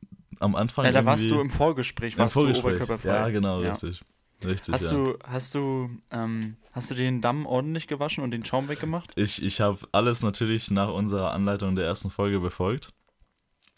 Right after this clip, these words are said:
Speaker 1: Aber ich bin immer noch kein Brauseduscher, ne?
Speaker 2: Nee,
Speaker 1: Also,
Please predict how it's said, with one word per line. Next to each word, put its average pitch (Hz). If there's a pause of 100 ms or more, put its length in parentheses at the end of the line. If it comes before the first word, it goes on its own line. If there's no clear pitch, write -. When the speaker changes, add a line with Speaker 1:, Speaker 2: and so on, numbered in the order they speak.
(180)
Speaker 1:
Aber 104
ich 123
bin 131
immer 143
noch 127
kein 110
Brauseduscher, 87
ne? 98 (720)
Speaker 2:
Nee, 123
Speaker 1:
Also, 95